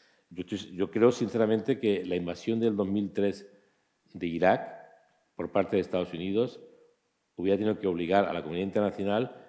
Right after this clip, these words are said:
razonablemente a juzgar a los máximos responsables, que eran,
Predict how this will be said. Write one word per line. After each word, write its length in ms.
razonablemente 1040
a 120
juzgar 600
a 80
los 140
máximos 280
responsables, 600
que 80
eran, 340